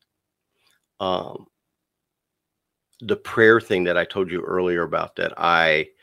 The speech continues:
had a hard time doing with my wife, and I talked to someone and they, they gave me some suggestions, and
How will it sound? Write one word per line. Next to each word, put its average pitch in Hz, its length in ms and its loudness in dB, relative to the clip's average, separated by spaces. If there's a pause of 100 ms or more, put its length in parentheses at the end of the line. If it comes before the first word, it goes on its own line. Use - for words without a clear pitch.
(540)
had 95 180 -2
a 90 40 -2
hard 95 300 4
time 90 220 -2
doing 85 260 0
with 80 200 -4
my 80 140 -4
wife, 78 300 -4 (200)
and 85 260 -4
I 78 80 0
talked 92 300 0
to 95 80 -8
someone 85 500 -4
and - 160 -8
they, 78 160 -6 (440)
they 90 100 -4
gave 87 200 0
me 90 80 -2
some 82 200 -12
suggestions, - 840 -8
and 78 180 -8